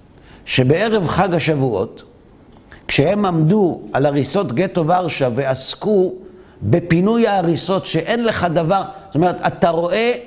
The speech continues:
את יהדות פולין בחורבנה הסופי, אתה רואה את חורבן הגטו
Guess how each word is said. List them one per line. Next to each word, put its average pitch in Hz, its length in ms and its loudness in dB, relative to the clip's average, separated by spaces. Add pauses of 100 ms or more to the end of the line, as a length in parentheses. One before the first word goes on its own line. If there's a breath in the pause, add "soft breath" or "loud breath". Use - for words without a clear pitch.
(400)
את 170 160 -4
יהדות 165 640 0
פולין 185 440 2
בחורבנה 180 840 2
הסופי, 156 580 -2 (2000 loud breath)
אתה 190 200 0
רואה 240 480 2
את - 160 -4
חורבן 190 800 2
הגטו 175 800 -2